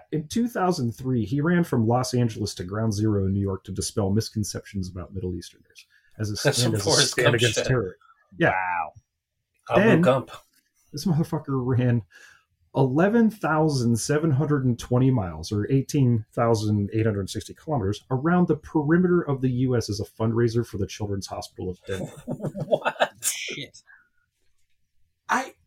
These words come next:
Speaker 1: what?
Speaker 3: That's
Speaker 1: What?
Speaker 3: a, that's
Speaker 1: What are your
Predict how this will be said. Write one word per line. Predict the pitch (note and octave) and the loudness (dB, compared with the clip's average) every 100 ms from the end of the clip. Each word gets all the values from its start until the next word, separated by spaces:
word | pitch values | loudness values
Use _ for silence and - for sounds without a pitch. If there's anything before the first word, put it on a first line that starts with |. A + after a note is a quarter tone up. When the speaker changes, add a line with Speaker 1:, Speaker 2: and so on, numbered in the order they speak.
| _ _ _ _ - D#4+ | _ _ _ _ -18 -10
Speaker 1:
what? | A#4+ B4 B4+ - - _ _ - - | 2 2 2 -2 -2 _ _ -20 -10
Speaker 3:
That's | A#3 | 0
Speaker 1:
What? | - - | 0 0
Speaker 3:
a, | - - _ _ - | -4 -20 _ _ -8
that's | D3 D3+ - - - _ | -4 -2 -2 -2 -6 _
Speaker 1:
What | - - - - - | -8 0 0 0 0
are | - A#4+ | 2 0
your | G4+ | 2